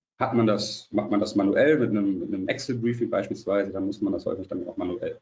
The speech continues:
prüfen. Ähm, hat man dann eine Tool-Unterstützung, dann gibt's in vielen Fällen direkt so einen Content-Editor,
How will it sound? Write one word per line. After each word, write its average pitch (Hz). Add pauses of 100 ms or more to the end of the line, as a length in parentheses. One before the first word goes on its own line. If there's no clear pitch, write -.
prüfen. 226 (960)
Ähm, 101
hat -
man 113
dann 98
eine 95
Tool-Unterstützung, 117
dann 95
gibt's - (100)
in 101
vielen 127
Fällen 101
direkt 98
so 95
einen 90
Content-Editor, 131